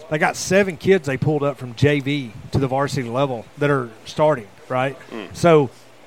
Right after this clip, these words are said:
Speaker 1: with that being said, that, that exposes a lot, but yet Kirbyville, they got it going in the right direction. You know, they got started, uh,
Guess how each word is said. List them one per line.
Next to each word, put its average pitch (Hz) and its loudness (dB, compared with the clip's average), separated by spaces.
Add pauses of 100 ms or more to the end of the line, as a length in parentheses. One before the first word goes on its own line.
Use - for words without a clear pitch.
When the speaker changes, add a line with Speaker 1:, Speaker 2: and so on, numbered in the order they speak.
(140)
Speaker 1:
with 160 4
that 180 0
being 147 -4
said, 160 0
that, 147 2 (1000)
that 147 2
exposes 131 -2
a 123 -8
lot, 143 4
but 135 -4
yet 143 -2
Kirbyville, 139 0 (600)
they 131 -2
got 160 2
it 139 -4
going 135 -2
in 127 -6
the 123 -8
right 120 -2
direction. 123 -6 (340)
You 139 -4
know, 120 -2
they 127 -2
got 131 -4
started, 139 0 (320)
uh, 131 0